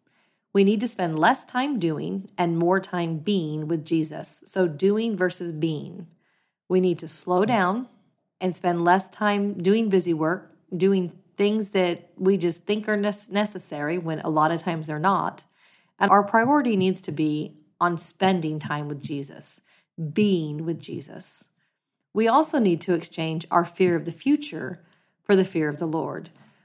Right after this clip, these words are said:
We need to respect the Lord. We need to trust him. We need to value the words he's said and listen to them and have that fear of the Lord that helps us trust him. And we need to rely on our Heavenly Father instead of ourselves.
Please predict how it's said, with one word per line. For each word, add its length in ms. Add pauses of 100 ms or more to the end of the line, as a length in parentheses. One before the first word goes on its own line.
We 80
need 220
to 80
respect 480
the 80
Lord. 480
We 140
need 180
to 80
trust 400
him. 320 (480)
We 100
need 200
to 100
value 400
the 120
words 340
he's 200
said 540
and 200
listen 320
to 140
them 380 (500)
and 160
have 320
that 220
fear 240
of 100
the 120
Lord 360
that 140
helps 440
us 240
trust 400
him. 300 (640)
And 160
we 120
need 220
to 100
rely 420
on 160
our 80
Heavenly 380
Father 520
instead 380
of 100
ourselves. 720